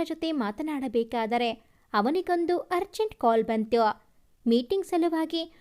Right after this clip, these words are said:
ಒಂದು ವಾರ ಬೆಂಗಳೂರಿಗೆ ಹೊರಟ. "ಸಾನ್ವಿ, there is conference meeting for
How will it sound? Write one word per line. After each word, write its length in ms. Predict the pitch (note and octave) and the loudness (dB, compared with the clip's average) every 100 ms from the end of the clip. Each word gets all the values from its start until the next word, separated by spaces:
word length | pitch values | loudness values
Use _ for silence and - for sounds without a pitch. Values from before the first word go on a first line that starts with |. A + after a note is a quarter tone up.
| _ - | _ -2
ಒಂದು 280 | A4+ G#4 G#4 | 2 4 4
ವಾರ 180 | G4+ F#4+ F4+ | 4 4 4
ಬೆಂಗಳೂರಿಗೆ 680 | A#3 A3 F4 E4+ D4 C4 A#3+ | 2 2 2 2 2 0 0
ಹೊರಟ. 300 | G#3+ G#3+ A3+ A3 G#3+ - _ - - - - - - - _ _ | 0 0 4 4 2 -4 _ -20 -20 -20 -20 -20 -20 -20 _ _
"ಸಾನ್ವಿ, 560 | - C4+ A3+ A#3 D4 D4 - _ - | -8 -2 0 0 0 -6 -12 _ -4
there 200 | D#4+ G4+ | 2 4
is 260 | A4+ - A#3 | 2 2 2
conference 540 | A#3+ B3 F4+ F4 - | 2 0 -2 -2 -2
meeting 380 | C4+ B3+ C#4+ C4+ | -4 -2 -6 -2
for 140 | C4+ | -2